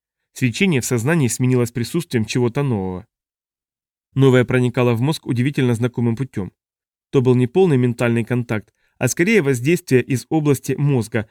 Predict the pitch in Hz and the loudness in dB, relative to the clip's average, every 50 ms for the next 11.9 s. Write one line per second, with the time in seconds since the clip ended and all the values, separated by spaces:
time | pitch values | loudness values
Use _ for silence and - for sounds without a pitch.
0 | _ _ _ - 135 120 - 143 131 120 - 123 127 117 - 135 127 143 165 147 | _ _ _ -4 -2 0 2 2 2 2 2 0 -2 -2 -2 -4 -2 0 0 0
1 | 135 - 135 117 - 135 123 - 127 123 120 156 160 156 - - - 117 - - | 0 0 -2 -2 -2 -4 -2 -2 -2 -2 0 0 -2 -2 -4 -4 -6 -6 -4 -4
2 | 131 123 - 123 127 147 160 - _ _ _ _ - 131 117 - 143 135 - 135 | -6 -2 0 0 0 0 0 -2 _ _ _ _ -8 -6 -4 -2 -2 -2 0 0
3 | 127 120 120 110 - - _ - 107 95 95 90 90 - _ _ _ _ _ _ | 0 0 0 -2 -4 -8 _ -6 -6 -6 -6 -8 -12 -14 _ _ _ _ _ _
4 | _ _ _ _ _ _ _ 120 123 123 120 - - 208 - - - 208 202 175 | _ _ _ _ _ _ _ -2 0 0 -2 -2 -4 -4 -4 -4 -4 -4 -2 0
5 | 147 131 123 - - 143 123 165 156 143 120 107 110 104 - 123 117 - - 101 | 0 0 -2 -2 -4 -4 -2 0 0 0 0 0 -2 -2 -4 -6 -6 -6 -10 -14
6 | - - - - 98 90 - _ _ _ _ _ _ _ _ _ _ _ - 123 | -14 -16 -14 -14 -14 -14 -14 _ _ _ _ _ _ _ _ _ _ _ -2 0
7 | 113 110 113 117 113 101 95 104 - _ _ _ _ _ _ _ _ _ _ _ | 2 2 2 0 0 -2 -4 -8 -14 _ _ _ _ _ _ _ _ _ _ _
8 | _ - - - - 131 117 - - 139 180 170 147 127 - 113 107 - - 110 | _ -18 -4 0 0 0 0 0 0 0 2 2 0 0 -2 -2 -4 -4 -4 -2
9 | 107 110 110 - 127 113 - 131 135 127 - - 131 131 123 - _ - - 82 | -2 -2 -4 -6 -6 -2 2 2 2 2 -2 -4 -4 -4 -4 -6 _ -14 -14 -14
10 | 76 - _ _ _ _ _ _ _ _ _ _ _ _ _ _ _ _ _ _ | -14 -16 _ _ _ _ _ _ _ _ _ _ _ _ _ _ _ _ _ _
11 | _ _ _ - 123 117 - 123 120 120 117 156 180 156 127 107 - | _ _ _ -2 -2 0 2 2 2 2 4 2 2 2 0 -2 -4